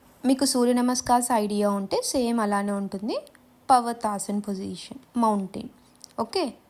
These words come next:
ఏమంటే ఇది మ్యాక్సిమం మనం లోపలికి ఎంతవరకు వీలైతే అంతవరకు లోపలికి చూడాలి. వీలైతే తలని కింద ఆనివ్వాలి. ఓకే, స్టార్టింగ్ బేసిక్ ఆసనాస్ అని చెప్పేసి నేను సింపుల్గానే చేశాను. అడ్వాన్స్ చేస్తే కానీ అలా చేయాలేమో అని చెప్పి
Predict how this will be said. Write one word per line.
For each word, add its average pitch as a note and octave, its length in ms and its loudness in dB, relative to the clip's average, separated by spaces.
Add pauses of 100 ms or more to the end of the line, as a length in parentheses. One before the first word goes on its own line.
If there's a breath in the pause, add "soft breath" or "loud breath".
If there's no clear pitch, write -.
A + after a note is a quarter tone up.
(500)
ఏమంటే D4+ 440 2
ఇది F4+ 100 0 (100)
మ్యాక్సిమం G#3+ 580 0 (1000)
మనం B3+ 160 4 (420)
లోపలికి C#4+ 480 4
ఎంతవరకు B3+ 560 2
వీలైతే A3+ 380 0 (140)
అంతవరకు A#3 560 0
లోపలికి A3+ 360 -2
చూడాలి. G#3+ 400 -2
వీలైతే A#3+ 340 -2 (120)
తలని C4+ 340 2
కింద A3+ 180 0 (100)
ఆనివ్వాలి. F#3+ 460 -8 (460 soft breath)
ఓకే, D4+ 180 -2 (400 loud breath)
స్టార్టింగ్ C4 520 4
బేసిక్ B3 380 -2
ఆసనాస్ A3+ 380 -6
అని G#3+ 140 -4
చెప్పేసి G#3+ 380 -4
నేను F#4 200 -2
సింపుల్గానే B3 640 2
చేశాను. F#3+ 400 -8 (380 loud breath)
అడ్వాన్స్ A#3 440 2
చేస్తే C4+ 400 -2
కానీ C#4+ 220 0 (400 loud breath)
అలా A#3 120 6 (120)
చేయాలేమో A#3+ 560 2
అని A#3+ 140 0
చెప్పి A3+ 180 -4